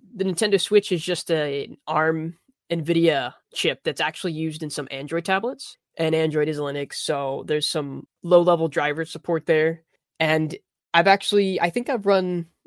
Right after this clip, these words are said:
I've run something on my Switch before, back when I had one in high school. I think I put Android on it or something. I'd play, I'd screw around with it. But it looks like he got Ubuntu working, and now he's running Exum Rig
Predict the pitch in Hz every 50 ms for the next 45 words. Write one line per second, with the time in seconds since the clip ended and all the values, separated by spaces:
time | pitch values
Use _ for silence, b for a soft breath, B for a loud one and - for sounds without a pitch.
0 | - - 175 196 196 233 226 214 190 - - 185 170 - 190 175 165 160 151 147
1 | 151 143 143 139 135 165 - - 170 165 160 - - - 160 - - 160 156 151
2 | 147 143 156 170 - 151 151 - - 160 151 143 - 147 139 135 135 139 139 139
3 | 139 139 135 - - 160 - - - - 139 135 160 180 165 - - 165 160 -
4 | - 165 - 147 135 139 139 - 139 139 135 139 143 147 139 131 - - 143 135
5 | - 139 143 147 165 160 - - 147 143 135 143 170 - - - 156 139 135 135
6 | 131 139 143 - - 143 - B B B B B B B - 185 175 - 180 196
7 | 220 208 - - 214 196 - 214 190 175 190 185 185 - 185 180 160 185 190 180
8 | - 196 175 175 175 170 - 180 175 165 165 160 160 160 160 165 160 170 156 156
9 | 190 185 175 170 165 170 170 165 165 170 165 _ _ _ _ _ _ _ _ -
10 | - 175 165 - - - 190 175 170 175 170 170 170 165 165 156